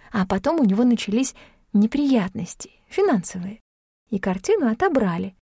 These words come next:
«Кто?» — невинно поинтересовался Сашка. «Один папин знакомый. Виталик хотел ее выкупить, но не успел».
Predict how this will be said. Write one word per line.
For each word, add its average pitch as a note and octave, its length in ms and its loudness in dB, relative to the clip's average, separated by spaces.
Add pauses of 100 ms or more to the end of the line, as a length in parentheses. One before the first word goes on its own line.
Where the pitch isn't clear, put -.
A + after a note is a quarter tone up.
(380)
«Кто?» — D#3 340 -2 (360)
невинно F3 400 2
поинтересовался E3 840 -4
Сашка. F3 440 -6 (460)
«Один D4 380 2
папин G3+ 380 -2
знакомый. F#3+ 600 -2 (600)
Виталик B3+ 420 0
хотел C4+ 300 -2
ее C4 220 0
выкупить, C4+ 680 -4
но C4 200 2
не C#4+ 140 2
успел». F#3 480 -4